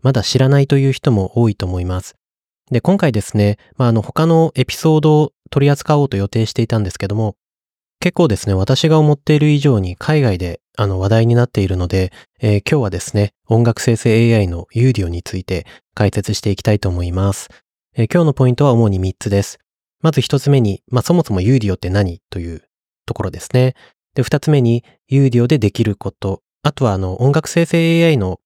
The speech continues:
有名どころとして、スーのエーアイというサービスがあるんですけども、そのスーのエーアイとどういった点が違うかというところですね。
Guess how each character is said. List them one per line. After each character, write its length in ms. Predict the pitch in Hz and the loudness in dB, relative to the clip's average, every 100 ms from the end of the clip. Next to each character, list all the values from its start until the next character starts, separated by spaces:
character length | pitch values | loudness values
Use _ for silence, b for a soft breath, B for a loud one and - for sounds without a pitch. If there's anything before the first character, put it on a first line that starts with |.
| _ _ | _ _
有 180 | 127 127 | 2 4
名 160 | 131 127 | 4 2
ど 120 | 127 | 0
こ 100 | 131 | 0
ろ 100 | 131 | -2
と 140 | 131 | -4
し 80 | - | -2
て、 240 | 135 127 B B | -2 -4 B B
ス 200 | - 196 | -2 2
ー 60 | 185 | 2
の 140 | 107 | 4
エ 200 | 107 110 | 4 4
ー 20 | |
ア 40 | 107 | 2
イ 40 | |
と 120 | 101 92 | 0 -2
い 200 | 90 87 | -4 -6
う 80 | |
サ 140 | - 113 | -2 -2
ー 40 | |
ビ 100 | 98 | -2
ス 100 | - | -2
が 60 | 104 | -2
あ 20 | |
る 100 | 101 | -2
ん 40 | |
で 80 | 95 | -4
す 80 | - | -6
け 80 | 101 | -4
ど 100 | 110 | -2
も、 160 | 131 B B B - | -2 B B B -2
そ 100 | 139 | 0
の 80 | |
ス 180 | 127 175 | 2 2
ー 40 | 160 | 2
の 160 | 107 | 4
エ 140 | 104 104 | 4 2
ー 40 | |
ア 20 | |
イ 60 | 98 | 0
と 260 | - 90 - | -2 -8 -4
ど 160 | 117 | 0
う 40 | 147 | 2
い 20 | |
っ 20 | |
た 100 | - | 2
点 140 | 104 92 | -2 -2
が 80 | |
違 160 | 90 104 98 | -2 -4 -4
う 100 | 90 | -4
か 240 | - - | -8 -8
と 80 | - | -8
い 60 | 92 | -6
う 20 | |
と 80 | - | -6
こ 120 | 101 | -8
ろ 60 | |
で 80 | 90 | -8
す 140 | 95 - | -8 -2
ね。 200 | 120 | 0